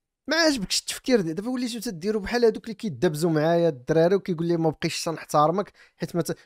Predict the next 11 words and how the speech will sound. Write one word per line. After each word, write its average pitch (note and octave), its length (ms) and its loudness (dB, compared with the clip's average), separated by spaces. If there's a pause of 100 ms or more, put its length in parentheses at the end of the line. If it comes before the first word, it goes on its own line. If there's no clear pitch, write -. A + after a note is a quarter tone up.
بيان D#4+ 220 0
سور F#4+ 260 2
ما C#4+ 80 2
عندكش G3 340 -2
افكار A3 320 4
مختلفه F3 480 0
عليها، C#3 280 2 (340)
ولكن C#4+ 280 0
you G4 180 2
should، D#4 320 4
you A3+ 300 0